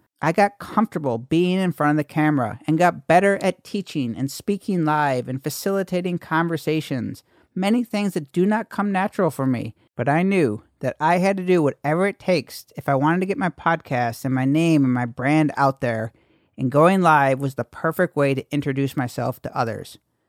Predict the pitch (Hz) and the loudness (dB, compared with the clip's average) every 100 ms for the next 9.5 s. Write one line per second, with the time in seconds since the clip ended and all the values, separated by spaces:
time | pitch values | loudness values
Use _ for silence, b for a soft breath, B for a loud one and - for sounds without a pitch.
0 | _ _ - 185 190 - 208 185 139 107 | _ _ 0 2 2 2 4 6 4 0
1 | - _ _ - 202 - - 208 156 151 | -10 _ _ 2 4 2 0 0 2 2
2 | 156 - 147 160 - 147 156 - 175 190 | 0 -2 0 0 0 0 0 2 4 6
3 | 202 147 113 - _ - 214 320 - - | 6 6 2 -6 _ 4 4 4 0 -4
4 | 240 - 226 247 294 175 156 180 196 175 | -4 0 0 2 0 2 2 4 2 -2
5 | - 262 - 208 185 151 139 139 - 147 | -4 -2 0 -2 2 4 4 2 0 0
6 | 123 160 156 147 143 135 135 120 - b | 4 4 4 2 2 2 0 -2 -6 b
7 | b b 151 180 - - 170 214 240 247 | b b 0 2 0 0 4 4 6 4
8 | 196 143 131 131 - - - 180 294 240 | 4 2 2 -2 -8 -8 -2 0 4 4
9 | 214 220 196 143 143 | 4 2 2 2 0